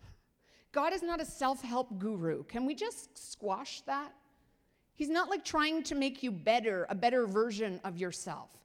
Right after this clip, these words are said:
He's trying to bring you back to who he created you to be in the first place,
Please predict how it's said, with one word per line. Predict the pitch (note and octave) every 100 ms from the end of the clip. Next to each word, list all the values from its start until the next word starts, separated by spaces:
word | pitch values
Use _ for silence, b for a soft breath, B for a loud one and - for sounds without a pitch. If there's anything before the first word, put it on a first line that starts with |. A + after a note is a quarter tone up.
| b b b b -
He's | B3 -
trying | D4 E4+ F4
to | A#3
bring | B3+ D4+
you | D4
back | A#3+ C4 C4 -
to |
who | F3+ - C4+
he | - A#3+
created | - A3+ A3+ G3+
you | G#3
to | E3+
be | D#3 A#3
in | G#3
the | D#3+
first | - G#3+ - -
place, | - - - - -